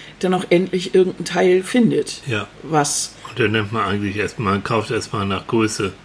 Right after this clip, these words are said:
Speaker 1: Eigentlich
Speaker 2: und dann
Speaker 1: ja.
Speaker 2: nach Aussehen, ne?
Speaker 1: Und dann nach
Speaker 2: Mhm.
Speaker 1: Aussehen, ja.
Speaker 2: Ja.
Speaker 1: Also besonders nach, ab einer bestimmten Größe. Also
Speaker 2: Mhm.
Speaker 1: wenn das so noch so ein Mittelfeld ist, ist das ja noch in Ordnung.
Speaker 2: Mhm.
Speaker 1: Aber wenn man dann schon die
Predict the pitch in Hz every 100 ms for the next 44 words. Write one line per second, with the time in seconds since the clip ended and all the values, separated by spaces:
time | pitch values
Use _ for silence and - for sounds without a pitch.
0 | - - - - - 160 220 247 214 -
1 | 98 - 87 82 - 90 92 180 190 180
2 | 98 131 139 147 143 139 131 104 - -
3 | - 156 180 - 165 156 185 190 - 170
4 | 151 165 175 170 165 - 175 156 143 156
5 | 147 - 127 - 147 151 92 101 - -
6 | - 170 175 170 160 156 156 151 160 233
7 | 226 202 196 196 - 190 185 180 185 185
8 | 180 180 208 185 143 117 107 160 - -
9 | - - 165 185 175 175 175 160 156